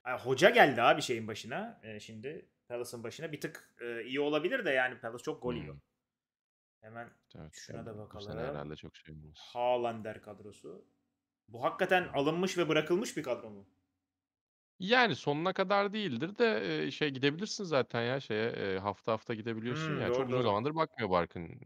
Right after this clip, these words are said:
Speaker 2: o yüzden.
Speaker 1: Abi zaten Mitoma, Archer, Lamptey, Pickford, yani sıfır, sıfırcı
Speaker 2: He, oradan
Speaker 1: yedekler.
Speaker 2: belli. <laughs>
Speaker 1: Yani sıfırcı yedekler, gerisi tamam.
Speaker 2: Herif
Speaker 1: Hakikaten.
Speaker 2: yetmiş beş puan almış ama işte.
Speaker 1: Abi inanılmaz ya, bu ne böyle? Hakikaten insan
Speaker 2: <laughs>
Speaker 1: siniri bozuluyor.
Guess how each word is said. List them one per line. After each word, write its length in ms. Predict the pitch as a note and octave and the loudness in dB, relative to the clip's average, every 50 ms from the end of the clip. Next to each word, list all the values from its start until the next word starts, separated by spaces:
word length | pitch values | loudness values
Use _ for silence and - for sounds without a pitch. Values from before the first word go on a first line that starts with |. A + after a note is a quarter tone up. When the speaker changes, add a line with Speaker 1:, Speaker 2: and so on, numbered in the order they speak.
| A#2 A2+ - A2 | -18 -16 -12 -8
Speaker 2:
o 80 | - F2+ | -8 -8
yüzden. 320 | E2+ E2+ F2 F#2+ G#2 A#2+ - _ _ _ _ _ _ - | -8 -8 -8 -8 -10 -10 -10 _ _ _ _ _ _ -18
Speaker 1:
Abi 140 | G#2+ A2 | -12 -8
zaten 220 | A#2+ A#2+ A#2+ C#3 C3 | -6 -6 -6 -6 -8
Mitoma, 380 | B2 A#2+ A#2 - C#3 C3 B2+ A2 | -8 -8 -8 -6 -4 -4 -2 0
Archer, 540 | A#2 C3 B2+ - - B2+ C3 - - - - | 0 0 -2 -2 -4 -6 -4 -4 -4 -6 -6
Lamptey, 600 | A#2 B2 C3 C3 B2+ - - A#2 B2 D3 E3 - - _ | -4 -4 -4 -4 -6 -10 -6 -4 -4 -4 -4 -8 -12 _
Pickford, 340 | - C3 - - - A#2 | -18 -18 -16 -16 -12 -8
yani 100 | B2+ B2+ | -6 -4
sıfır, 560 | A#2+ - - D#3+ D#3 E3 F3 D#3+ C#3+ B2+ F#2 G#2+ | -4 -2 -2 -2 0 2 0 0 0 -4 -6 -4
sıfırcı 460 | - - D#3+ D3+ D#3+ - D#3 C#3+ A2 | -2 -2 -2 2 2 2 4 6 6
Speaker 2:
He, 120 | A2 A2 G#2+ | 6 8 8
oradan 260 | G#2+ A2 A2+ A2+ D3 B2+ | 10 10 10 10 8 6
Speaker 1:
yedekler. 200 | A#2+ A#2 B2 A#2+ | 10 8 8 8
Speaker 2:
belli. 100 | B2 B2 | 8 4
<laughs> 300 | C3+ - C#3 B2 - _ _ _ _ _ | 2 0 -6 -10 -10 _ _ _ _ _
Speaker 1:
Yani 140 | - B2+ B2 | -6 -6 -4
sıfırcı 440 | - - E3 D#3 E3+ E3 D3+ D3 D3+ | -4 -6 -2 -2 -2 -2 0 0 0
yedekler, 640 | D#3 D3+ D3 D3 C#3+ - E3 F3+ G#3+ - - - - - | 2 4 4 4 2 4 2 2 2 0 -2 -14 -6 -2
gerisi 300 | D#3+ D#3+ D3 D3 F3 D#3+ | 0 0 0 0 -2 -2
tamam. 380 | F3 E3+ E3 D#3 B2+ - - _ _ _ _ _ _ _ _ _ _ _ _ _ | 0 0 0 -2 -4 -6 -16 _ _ _ _ _ _ _ _ _ _ _ _ _
Speaker 2:
Herif 80 | - B2+ C#3 | -6 -2 0
Speaker 1:
Hakikaten. 200 | D#3+ C#3 A#2+ D#3+ | 2 2 4 4
Speaker 2:
yetmiş 340 | D3+ - - D#3+ - - - | 4 4 2 -2 -4 0 0
beş 160 | G3+ - - | 0 0 0
puan 220 | - D#3 B2 D3+ E3 | 0 0 0 4 4
almış 300 | D3+ A#2+ C3 A#2+ - C3+ | 4 2 2 -2 0 0
ama 200 | A#2+ A#2 A2+ A#2 | 0 0 0 -4
işte. 180 | A#2+ - - - | -4 -6 -8 -4
Speaker 1:
Abi 200 | A#2 B2+ C#3 D3 | -4 -2 -2 -2
inanılmaz 460 | C3+ C3 C3 C3+ C#3 D3+ F3 E3+ C#3+ | -2 -2 -2 -2 0 0 0 0 2
ya, 200 | C3 A#2+ A#2 A2+ | 0 0 0 0
bu 80 | C3 D3+ | -2 -2
ne 100 | E3 D#3 | 0 0
böyle? 380 | C3 A#2 G#2+ G#2+ G#2 G#2 G#2 _ _ _ _ _ _ _ _ _ _ _ _ _ _ _ | 0 -2 -2 -6 -8 -12 -14 _ _ _ _ _ _ _ _ _ _ _ _ _ _ _
Hakikaten 400 | - B2 B2 - - C#3 C#3+ C3+ | -8 -8 -8 -6 -6 -4 -4 -4
insan 240 | C3+ B2+ - C#3+ C#3+ | -4 -4 -4 -4 -4
Speaker 2:
<laughs> 200 | - G#3+ F#3 C#3+ | -2 -2 -2 -2
Speaker 1:
siniri 80 | D3+ D3 | 0 0
bozuluyor. 440 | D3 C#3 A#2 A#2 A2 G#2+ G#2 G2+ | -2 -2 -2 -4 -8 -8 -8 -10